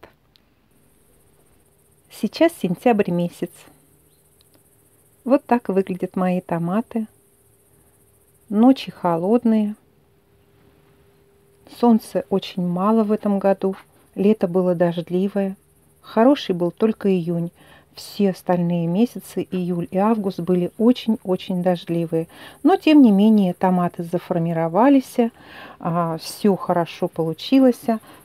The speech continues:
Томатики такие достойные получились, хорошенькие. Все сорта, что мы любим, в общем-то, все они как бы, ну, может быть, один только я так выкинула томат,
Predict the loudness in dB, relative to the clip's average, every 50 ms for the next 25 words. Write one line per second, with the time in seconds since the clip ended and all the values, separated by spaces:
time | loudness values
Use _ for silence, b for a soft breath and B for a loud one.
0 | _ 2 4 6 6 6 4 2 -2 -4 -6 -8 -8 -6 -8 -8 -6 -4 -2 -2
1 | -2 0 2 0 0 0 -4 -6 0 2 4 6 6 6 6 6 4 2 0 -2
2 | -2 -2 -2 -2 0 0 0 0 -2 -4 -6 -6 -6 -6 -4 -2 0 0 2 2
3 | 2 2 2 0 0 0 0 0 0 0 0 0 B B B B B B -20 -4
4 | 0 2 2 2 2 0 0 0 0 0 -2 -2 -2 -4 -4 -6 -6 -4 -2 -2
5 | -2 2 2 2 4 4 2 0 0 0 b b b b b b _ -2 -2 -2
6 | 0 0 -2 -4 -2 -2 -4 -4 -4 -2 0 2 2 2 2 0 0 -2 -2 -2
7 | -4 -4 -2 -2 -4 -2 0 2 4 6 6 6 6 4 2 0 0 0 2 2
8 | 2 2 0 0 0 -2 -6 -2 0 0 0 2 0 -2 -2 -2 -2 -2 0 0
9 | 0 2 2 2 2 2 2 4 6 6 4 4